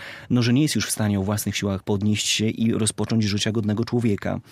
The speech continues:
I echo tych problemów, tych pytań, które zadawał Jan Paweł drugi, widać właśnie bardzo mocno w tym dokumencie, o którym rozmawiamy, Caritas in Veritate. Tam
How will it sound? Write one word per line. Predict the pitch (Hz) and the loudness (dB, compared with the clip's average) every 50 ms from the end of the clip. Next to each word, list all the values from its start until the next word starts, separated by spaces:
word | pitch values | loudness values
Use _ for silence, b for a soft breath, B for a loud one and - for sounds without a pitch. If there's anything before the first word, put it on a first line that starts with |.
| B B B B | B B B B
I | - - - | -4 0 0
echo | 160 - 180 | 0 0 0
tych | 156 170 131 - | 0 0 -2 -2
problemów, | - 123 113 110 139 160 151 117 98 92 - | 0 0 2 2 4 4 4 2 2 0 -2
tych | - 120 107 | -4 -4 -4
pytań, | - - 131 - 117 107 104 | -2 -2 0 0 2 0 0
które | - - 110 110 | 0 -2 -2 0
zadawał | 98 107 107 107 107 | 0 0 0 0 0
Jan | 107 107 104 | 0 0 0
Paweł | - 98 107 107 | -2 -2 0 0
drugi, | 104 117 123 123 123 | 0 0 -2 0 0
widać | 113 131 135 113 110 | 0 0 0 0 0
właśnie | 101 117 117 - 113 | 0 0 0 0 0
bardzo | 107 117 123 120 110 110 | 0 0 0 0 2 0
mocno | 113 120 - - 117 | 0 0 0 -2 -2
w | 110 | -2
tym | - 113 113 | 0 0 0
dokumencie, | 110 113 - 110 120 117 113 - 107 | 0 0 2 2 2 2 2 0 -2
o | |
którym | 101 - 113 107 110 | -4 -2 -2 0 0
rozmawiamy, | 107 98 101 101 98 113 117 107 | 0 2 2 2 2 2 2 2
Caritas | 104 - 107 110 107 113 104 - | 0 0 -2 -2 -2 -4 -2 0
in | 104 101 | 0 0
Veritate. | 101 101 101 98 - 113 117 110 - 95 95 - - B B B B B B B B B B - 113 | 0 0 0 0 0 0 -2 -2 -2 -2 -4 -4 -6 B B B B B B B B B B -8 -4
Tam | - 120 110 110 110 107 | -2 0 2 4 4 4